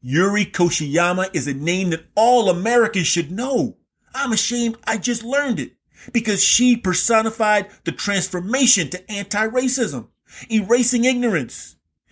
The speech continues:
educating yourself about anti-racism, and building the character and courage to do what it takes to spread it.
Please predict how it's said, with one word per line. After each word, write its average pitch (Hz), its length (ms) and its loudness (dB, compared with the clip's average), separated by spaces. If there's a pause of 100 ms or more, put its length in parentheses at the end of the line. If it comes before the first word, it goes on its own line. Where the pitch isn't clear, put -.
(180)
educating 240 520 2
yourself 208 340 0
about 190 200 0
anti-racism, 170 760 -2
and 160 160 -8
building 254 320 0
the 156 100 -2
character 226 480 0
and 151 140 -8
courage 247 720 -2 (300)
to 175 80 -6
do 165 140 2
what 226 140 2
it - 80 -8
takes 208 200 -2
to 185 80 -6
spread 214 340 -4
it. 160 160 -14